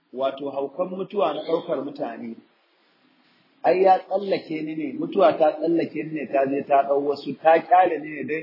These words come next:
in girma karai na, kara na ya kai tsaiko. Wa ashhada min aufin hululan kathiratin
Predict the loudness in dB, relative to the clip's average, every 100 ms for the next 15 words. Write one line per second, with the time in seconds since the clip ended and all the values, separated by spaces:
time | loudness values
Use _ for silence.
0 | -6 -6 -6 -6 -4 -2 -2 -2 -6 -8
1 | -2 2 2 2 0 -6 -10 -18 -16 -16
2 | -16 _ _ _ _ _ _ _ _ _
3 | _ _ _ _ _ _ _ _ _ -2
4 | 4 6 4 4 4 4 2 -2 0 2
5 | 2 -4 -12 -10 -8 -6 -4 -4 -4 -6
6 | -12 -8 -4 -2 -2 -4 -12